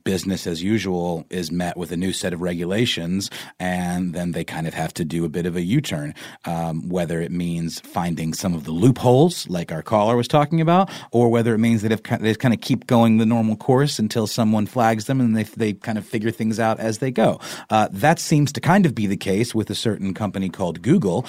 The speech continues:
who were fined fifty-seven million dollars under the new European data privacy law, which, among other things, is supposed to, uh, require companies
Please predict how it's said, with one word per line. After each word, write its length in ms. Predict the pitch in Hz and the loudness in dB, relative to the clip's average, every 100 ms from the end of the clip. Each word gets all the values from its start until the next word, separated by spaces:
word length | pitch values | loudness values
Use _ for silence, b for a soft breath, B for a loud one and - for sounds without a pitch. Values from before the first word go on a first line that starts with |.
| B B | B B
who 160 | 113 107 | 2 4
were 160 | 104 | 2
fined 500 | - - 95 98 107 | 0 0 2 2 0
fifty-seven 880 | - 151 147 156 135 135 123 123 104 | 2 0 2 0 0 2 4 4 4
million 360 | 110 127 139 117 | 4 4 4 4
dollars 580 | 127 160 80 57 - B B - | 4 4 2 -4 -10 B B 2
under 220 | 151 147 92 87 | 6 6 4 0
the 320 | 90 92 95 92 | -4 -2 0 0
new 300 | 92 92 92 | 0 0 -2
European 760 | 90 98 92 - 98 95 92 B B | -2 -4 -4 -2 -2 0 -2 B B
data 260 | - 90 92 | -2 0 0
privacy 540 | - 143 185 151 - | 0 2 4 2 0
law, 320 | 87 87 82 85 | -2 -2 -2 -4
which, 520 | 87 107 175 - - B B - | -2 2 2 2 -4 B B 2
among 320 | 135 165 190 147 | 6 8 6 6
other 180 | 165 | 4
things, 400 | 147 - 98 95 | 4 2 0 0
is 140 | - 110 | -2 -2
supposed 640 | - - - 185 208 - | -2 -6 2 4 4 2
to, 420 | - 135 110 98 92 B B - | 2 4 4 2 -2 B B -8
uh, 80 | 98 | -6
require 560 | 95 - - 147 185 180 | -6 -2 4 6 6 2
companies 800 | - 156 151 110 87 82 78 | 2 0 2 2 0 -2 -6